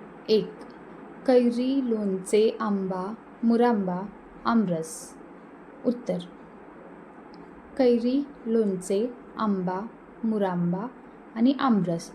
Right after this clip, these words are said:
यातला आमरस जो आहे तो वेगळा आहे, कारण आंबा हा मूळ अन्नघटक आहे. लोणचे, मुरंबा, आमरस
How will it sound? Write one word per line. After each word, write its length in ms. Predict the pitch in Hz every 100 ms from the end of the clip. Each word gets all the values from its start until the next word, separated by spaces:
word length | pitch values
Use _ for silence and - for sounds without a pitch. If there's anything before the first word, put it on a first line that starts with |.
| - - - -
यातला 360 | 240 240 254 262 -
आमरस 500 | 214 202 214 226 208
जो 160 | 254
आहे 240 | 240 214 226
तो 180 | 294
वेगळा 420 | 285 247 180 185 180
आहे, 300 | 175 175 - -
कारण 320 | 226 190 185 -
आंबा 320 | 202 190 190 190
हा 220 | 185 196
मूळ 260 | 208 262 294
अन्नघटक 640 | 208 185 185 190 196 240 254 -
आहे. 340 | 226 160 180 - _ _ _ - - - - -
लोणचे, 800 | 233 233 208 196 - - 202 202
मुरंबा, 760 | 208 220 220 220 196 190 185 190 -
आमरस 640 | - 240 226 185 180 180